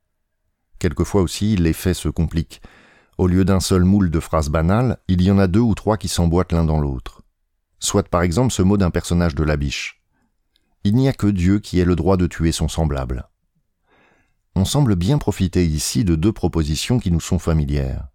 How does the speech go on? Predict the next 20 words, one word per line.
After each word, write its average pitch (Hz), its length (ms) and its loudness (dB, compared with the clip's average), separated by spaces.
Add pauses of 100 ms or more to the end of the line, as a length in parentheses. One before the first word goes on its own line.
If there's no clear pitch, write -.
(600)
C'est 90 240 0
Dieu 98 180 2
qui 90 140 -6
dispose 82 420 -2
de 80 80 0
la 76 120 0
vie 71 120 -4
des 71 220 0
hommes 120 320 2
et 92 220 0 (380)
c'est - 280 -2
un 85 100 2
crime 87 460 0
pour 85 220 -2
l'homme 110 400 0 (200)
que 92 100 0
de 82 120 0
tuer 90 240 0
son 95 160 -2
semblable. 69 560 -4